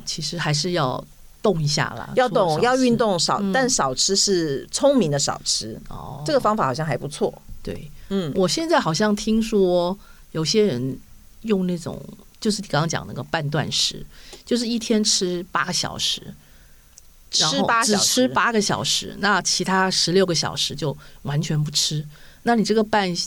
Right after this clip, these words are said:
Speaker 1: 八个小时你什么都能吃，什么冰淇淋啊、面包都可以吃。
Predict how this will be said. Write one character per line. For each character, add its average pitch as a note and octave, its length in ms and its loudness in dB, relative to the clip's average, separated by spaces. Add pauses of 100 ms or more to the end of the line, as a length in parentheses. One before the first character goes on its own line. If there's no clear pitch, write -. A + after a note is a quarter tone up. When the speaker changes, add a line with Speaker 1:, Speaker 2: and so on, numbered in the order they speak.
(260)
Speaker 1:
八 G3 140 2
个 G#3 80 0
小 C3 160 0
时 C#3+ 260 0
你 C#3 120 -2
什 - 180 0
么 F#3+ 60 0
都 A3+ 120 4
能 F3 180 2
吃， F3+ 300 -4 (400)
什 - 100 -10
么 D#3+ 160 -6
冰 G#3+ 200 0
淇 G3+ 140 0
淋 E3 260 0
啊、 F3 160 2
面 F#3+ 180 2
包 E3 180 0
都 E3 120 -2
可 - 160 -8
以 C3+ 40 -8
吃。 - 320 -6